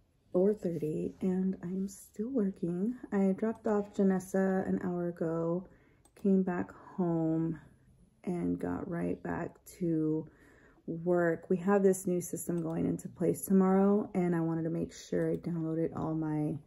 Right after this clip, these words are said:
um, my, like, my most recent resume, um, you know, like, just make sure I have all my stuff saved. I'm,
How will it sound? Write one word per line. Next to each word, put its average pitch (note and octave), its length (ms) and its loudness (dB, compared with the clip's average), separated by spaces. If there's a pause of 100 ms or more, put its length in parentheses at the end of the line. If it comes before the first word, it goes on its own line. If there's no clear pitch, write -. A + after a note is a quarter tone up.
(680)
um, D#3+ 720 0 (800)
my, D#3+ 240 -4 (140)
like, D#3 240 2
my D3+ 140 4
most D#3 280 0
recent D#3 300 0
resume, F3 1040 2
um, D3+ 500 0 (1300)
you A3 100 6
know, E3+ 320 0 (160)
like, F3 320 0
just F#3+ 200 -4
make E3+ 180 0
sure D#3 260 0
I - 60 0
have D#3 160 0
all D3 80 0
my - 240 0 (160)
stuff D#3 400 -2 (540)
saved. D#3 560 4
I'm, F3 320 0